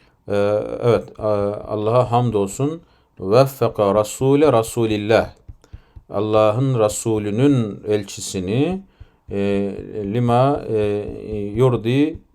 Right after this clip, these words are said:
e, Resulullah. E, Allah'ın Resulü'nün elçisini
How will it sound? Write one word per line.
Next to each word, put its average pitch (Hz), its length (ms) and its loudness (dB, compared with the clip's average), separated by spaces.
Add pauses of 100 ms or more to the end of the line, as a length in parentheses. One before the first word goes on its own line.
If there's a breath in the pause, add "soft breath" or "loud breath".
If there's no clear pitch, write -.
e, 107 40 -4 (680)
Resulullah. 110 640 2 (680 soft breath)
E, 101 340 2 (120)
Allah'ın 110 560 2
Resulü'nün 110 800 0
elçisini 107 800 -2